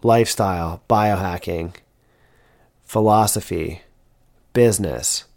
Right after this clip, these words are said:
marketing, a-, anything that can help your life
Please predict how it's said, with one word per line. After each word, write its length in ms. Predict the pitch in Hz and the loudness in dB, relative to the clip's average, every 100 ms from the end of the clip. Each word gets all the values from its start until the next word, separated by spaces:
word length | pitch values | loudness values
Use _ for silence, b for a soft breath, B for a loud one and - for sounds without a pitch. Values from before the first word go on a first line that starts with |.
| _ _ _ _ _ _ - | _ _ _ _ _ _ -2
marketing, 600 | 110 107 98 90 65 - - _ _ _ _ _ _ _ _ _ _ _ _ _ _ _ _ | 0 0 -2 -6 -6 -10 -20 _ _ _ _ _ _ _ _ _ _ _ _ _ _ _ _
a-, 180 | - - | -6 2
anything 460 | 139 139 131 127 | 6 6 6 4
that 160 | 120 110 | 4 0
can 220 | 110 107 | -2 -4
help 360 | - 127 113 107 | -2 0 0 0
your 140 | 104 | -2
life 580 | 98 110 120 127 - - | 0 2 2 2 -6 -16